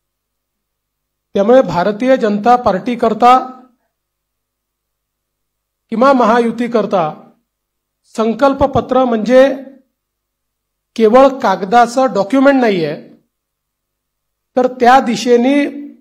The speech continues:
पूर्ण ताकदीने काम करण्याकरता एक अतिशय पवित्र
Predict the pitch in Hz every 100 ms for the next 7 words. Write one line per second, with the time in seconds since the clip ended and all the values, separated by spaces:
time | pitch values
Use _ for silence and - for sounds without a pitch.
0 | _ 277 302 302 294 294 294 240 208 208
1 | 262 247 277 285 - 233 277 269 240 247
2 | 240 240 220 240 170 156 - - _ _
3 | _ _ _ _ _ _ _ _ _ _
4 | _ _ - 247 254 226 254 - 277 277
5 | 269 277 302 240